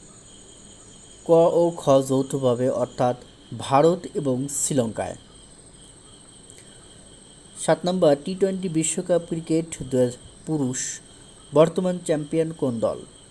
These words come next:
গ, ভারত। আট নম্বর, টি টোয়েন্টি বিশ্বকাপ ক্রিকেট দু হাজার চব্বিশে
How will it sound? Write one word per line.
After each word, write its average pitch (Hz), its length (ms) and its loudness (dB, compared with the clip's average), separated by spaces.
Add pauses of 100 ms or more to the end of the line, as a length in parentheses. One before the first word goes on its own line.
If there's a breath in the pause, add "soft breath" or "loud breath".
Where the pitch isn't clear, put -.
(520)
গ, 131 40 0 (720)
ভারত। 110 380 -2 (720)
আট - 240 0
নম্বর, 175 200 4 (100)
টি 175 140 -8
টোয়েন্টি 190 340 0
বিশ্বকাপ 175 560 0
ক্রিকেট 170 340 -2
দু 160 120 -4
হাজার 131 260 0
চব্বিশে 135 540 -2